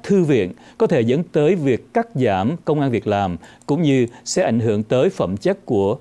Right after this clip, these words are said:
dịch vụ thư viện. Bà Richardson cảnh báo về nguy cơ thư viện có thể trở thành bộ sưu tập sách rập khuôn nếu được vận hành bởi các công ty tư nhân. Thị trưởng và các thành viên của hội đồng cho biết như sau,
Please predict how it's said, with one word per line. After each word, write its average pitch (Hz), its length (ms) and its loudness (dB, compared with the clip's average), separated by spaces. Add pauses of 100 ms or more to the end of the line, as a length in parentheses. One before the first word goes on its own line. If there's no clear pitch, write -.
dịch 120 240 -2
vụ 110 280 0
thư 180 180 2
viện. 110 240 2 (800)
Bà 120 320 2
Richardson 139 680 0
cảnh 110 240 -2
báo 131 220 0
về 139 220 0
nguy 151 180 2
cơ 156 360 2 (260)
thư 208 160 2
viện 123 220 2
có - 80 -2
thể 110 180 0
trở 113 180 -2
thành 107 300 0 (220)
bộ 117 240 2
sưu 165 260 0
tập 135 220 -2
sách - 200 -4 (120)
rập 127 260 -4
khuôn 185 360 2 (240)
nếu 165 180 2
được 139 240 0
vận 107 160 0
hành 101 320 -2
bởi 98 220 0
các - 280 -6
công 131 220 0
ty 123 300 0
tư 127 180 0
nhân. 120 320 2 (920)
Thị 143 220 2
trưởng 131 400 0
và 135 280 0
các 160 160 -4
thành 139 140 0
viên 165 220 0
của 139 140 -2
hội 123 200 0
đồng 113 340 0 (280)
cho 139 260 2
biết 165 160 0
như 151 140 0
sau, 131 360 0